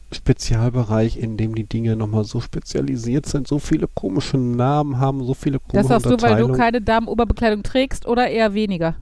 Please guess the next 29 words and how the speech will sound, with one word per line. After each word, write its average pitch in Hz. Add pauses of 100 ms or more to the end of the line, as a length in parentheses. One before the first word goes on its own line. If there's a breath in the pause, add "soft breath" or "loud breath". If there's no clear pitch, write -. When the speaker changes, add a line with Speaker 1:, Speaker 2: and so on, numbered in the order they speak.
(220)
Speaker 2:
zumindest. 180 (1080)
Also 180
Speaker 1:
Ja, 113
aber 117
alles, 143
was 143
ich 147
davon 135
mitbekomme, 113
ist 110
immer 123
dann, 120 (300 soft breath)
ist -
das -
Speaker 2:
Ja, 220
Speaker 1:
eine 202
Speaker 2:
aber -
Speaker 1:
Bluse, 220
Speaker 2:
Herrenoberbekleidung 247
Speaker 1:
ist -
das 139
ein 180
Speaker 2:
ist 202
für -
Speaker 1:
T-Shirt, 190
Speaker 2:
mich -
Speaker 1:
ist -
das -
ein, 131